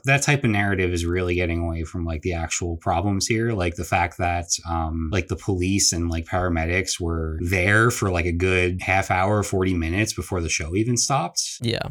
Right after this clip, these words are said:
Speaker 1: Um, yeah, it's, it's, it's, uh, horrifying. Like, uh, it, it's a case where, um, it was just overcapacity.
Speaker 2: Comple-, no, completely overcapacity. Um,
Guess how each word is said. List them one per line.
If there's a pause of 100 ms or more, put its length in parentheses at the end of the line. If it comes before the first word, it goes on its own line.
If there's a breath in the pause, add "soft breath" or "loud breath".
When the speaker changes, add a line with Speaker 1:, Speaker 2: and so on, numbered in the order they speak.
(140)
Speaker 1:
Um,
yeah, (140)
it's,
it's,
it's,
uh,
horrifying.
Like, (140)
uh,
it,
it's
a
case
where,
um,
it
was
just
overcapacity. (140)
Speaker 2:
Comple-,
no,
completely
overcapacity. (280)
Um,